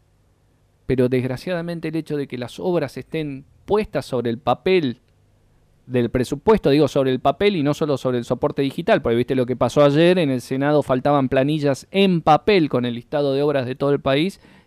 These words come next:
y tiene que volver el proyecto a diputados para que se reincorpore ese listado, eh, de obras,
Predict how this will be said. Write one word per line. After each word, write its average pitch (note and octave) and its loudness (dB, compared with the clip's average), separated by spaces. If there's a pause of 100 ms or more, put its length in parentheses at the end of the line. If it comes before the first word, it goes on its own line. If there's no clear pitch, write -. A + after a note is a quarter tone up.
y C#3+ -12
tiene C#3+ 0
que C3 0
volver C#3 6
el C3+ 4
proyecto C3 0 (480)
a A#2 0
diputados D3 2
para B2 -6
que A2 -8
se B2 -4
reincorpore A#2+ -2 (460)
ese B2+ -6
listado, B2+ -2 (180)
eh, A#2 0
de D3+ 4
obras, C#3+ 4